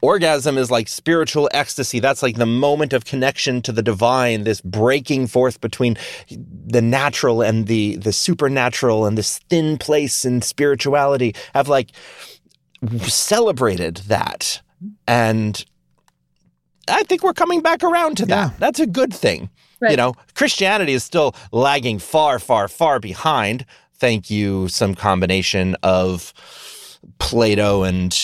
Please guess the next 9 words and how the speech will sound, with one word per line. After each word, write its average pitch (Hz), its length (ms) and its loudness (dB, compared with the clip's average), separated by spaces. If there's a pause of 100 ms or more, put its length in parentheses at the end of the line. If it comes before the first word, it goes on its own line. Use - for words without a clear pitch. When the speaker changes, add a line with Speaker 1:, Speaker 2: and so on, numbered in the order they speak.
Speaker 1:
uh, 80 340 0 (340)
Augustine, 98 640 0 (600)
but, 101 240 2 (180)
uh, 113 260 2 (160)
w-, 80 240 0
we're 107 200 2
getting 175 340 2
there. 143 240 2
Speaker 2:
Yeah. 151 180 0